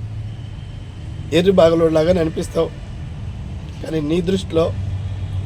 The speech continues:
నాకన్నా తెలివిమంతుడు లేదన్నట్టు చాలా గొప్పగా మాట్లాడతావు." నేను ఎందుకు నీకు తిక్కలోడు అనుకున్నాను,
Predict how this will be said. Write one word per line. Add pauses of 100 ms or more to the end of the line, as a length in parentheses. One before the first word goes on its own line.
(580)
నాకన్నా
తెలివిమంతుడు
లేదన్నట్టు (420)
చాలా
గొప్పగా
మాట్లాడతావు." (1120)
నేను
ఎందుకు
నీకు
తిక్కలోడు
అనుకున్నాను,